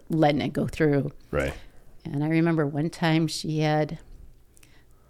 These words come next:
Speaker 1: the local unit paid for her to go to a conference, and she ended up leaving a couple days earlier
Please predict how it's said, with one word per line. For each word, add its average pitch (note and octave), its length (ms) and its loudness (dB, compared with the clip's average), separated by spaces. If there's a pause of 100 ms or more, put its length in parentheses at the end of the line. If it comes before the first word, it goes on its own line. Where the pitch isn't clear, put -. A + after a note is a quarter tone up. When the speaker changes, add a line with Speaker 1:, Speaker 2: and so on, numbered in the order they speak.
(340)
Speaker 1:
the D#3+ 60 -6
local E3 340 2
unit F3 340 2
paid E3 340 4
for F3 120 -2
her D#3 180 4
to D3 60 0
go C#3 200 0
to D#3 200 -4
a D3 40 -6
conference, - 840 -4 (640)
and D#3 280 4
she - 220 -6
ended D#3+ 240 0
up D#3 140 0
leaving D#3 380 2
a D3+ 40 -4
couple D3+ 280 -4
days D3+ 380 2
earlier F#3+ 600 0